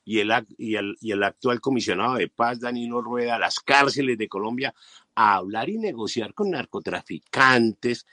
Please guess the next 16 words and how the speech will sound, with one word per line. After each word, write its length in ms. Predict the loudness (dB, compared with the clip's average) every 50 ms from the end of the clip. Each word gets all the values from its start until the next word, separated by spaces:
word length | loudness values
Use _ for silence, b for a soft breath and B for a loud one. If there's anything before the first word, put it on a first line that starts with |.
| b b b b _
para 220 | 4 6 6 6 6
tener 240 | 4 2 0 2
el 100 | 2 2
apoyo 540 | 2 0 -2 _ 0 2 2 4 4 2 2
de 80 | 2 2
ellos 260 | 0 0 0 0 0
electoralmente 720 | 0 -2 -4 -2 -2 -2 -2 0 -2 -2 -4 -4 -4 -4
en 60 | -4
las 140 | -4 -4 -4
regiones, 480 | -6 -6 -2 0 2 2 2 2 0 -2
porque 260 | -4 -6 -4 -2 -4
aquí 220 | -4 -2 -2 0
los 160 | 0 0 0
fusiles 400 | -2 -4 -4 -2 0 0 0 0
ponen 320 | 0 -2 -2 0 0 0 4
votos, 580 | 6 6 6 6 2 -4 -18 -20 -18 -18 -20